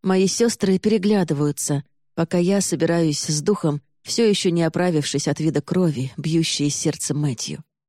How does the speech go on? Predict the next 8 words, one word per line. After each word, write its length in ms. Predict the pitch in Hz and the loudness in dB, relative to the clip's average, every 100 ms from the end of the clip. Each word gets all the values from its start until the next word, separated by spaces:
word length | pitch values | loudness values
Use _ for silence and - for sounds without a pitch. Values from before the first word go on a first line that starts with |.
| _ _ _ _ _ - | _ _ _ _ _ -4
«Вы 300 | 190 202 190 | 2 2 2
в 100 | - | 0
порядке?» — 540 | 214 240 247 - 156 _ _ _ | 0 2 0 -2 -2 _ _ _
спрашиваю 680 | - - 196 190 175 165 | -8 -2 0 0 0 0
я, 200 | 170 160 | 2 0
оглядывая 600 | - 160 165 180 165 156 | 0 -2 0 0 2 0
их 260 | 160 160 - | 0 -2 -2
обеих. 500 | 165 156 127 - - | -2 -2 -4 -8 -18